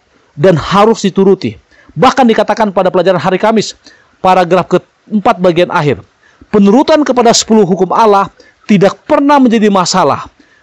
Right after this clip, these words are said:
Mereka yang mempersalahkannya membaca kembali pada teks isu kontemporer hal yang tidak sedang dibicarakan oleh Paulus. Dengan kata lain, Paulus tetap menekankan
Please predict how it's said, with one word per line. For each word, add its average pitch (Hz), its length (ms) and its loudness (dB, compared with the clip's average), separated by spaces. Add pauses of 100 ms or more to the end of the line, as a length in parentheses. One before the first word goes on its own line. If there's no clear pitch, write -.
Mereka 240 480 2
yang 285 80 4
mempersalahkannya 233 800 0 (320)
membaca 190 320 2
kembali 214 480 2
pada 190 240 0
teks - 480 -4
isu 214 280 0
kontemporer 175 640 -2 (340)
hal 185 300 -2
yang 175 180 0
tidak 240 320 0
sedang 185 240 0
dibicarakan 160 720 -4
oleh 175 240 0 (400)
Paulus. 165 400 -2 (160)
Dengan 165 320 -2
kata 233 240 -2
lain, 185 240 -4 (800)
Paulus 247 720 0 (160)
tetap - 400 -4
menekankan 170 640 -4